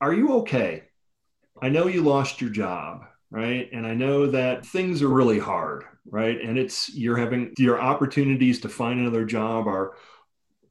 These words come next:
they're not there. And I understand that when people lose their job and when they're struggling to find another one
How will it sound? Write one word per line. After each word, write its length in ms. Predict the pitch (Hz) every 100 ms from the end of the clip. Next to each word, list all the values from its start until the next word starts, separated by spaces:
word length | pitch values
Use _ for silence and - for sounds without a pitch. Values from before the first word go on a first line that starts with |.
| 123
they're 160 | 147
not 300 | 190 196 135
there. 520 | 131 175 120 64 - - _ _ _ _ 135
And 580 | 139 143 139 139 139 - - _ -
I 260 | 131 175
understand 840 | 175 165 165 165 175 180 185 185 170
that 340 | 151 147 - -
when 440 | 156 135 139 139
people 680 | 131 165 185 175 170 156 - 110
lose 320 | 117 151 -
their 160 | 151
job 400 | 139 131 147 175
and 100 | 170
when 100 | 123
they're 120 | 110 107
struggling 400 | 139 139 151 147
to 100 | 143
find 160 | 135
another 280 | 135 147 185
one 320 | 202 202 208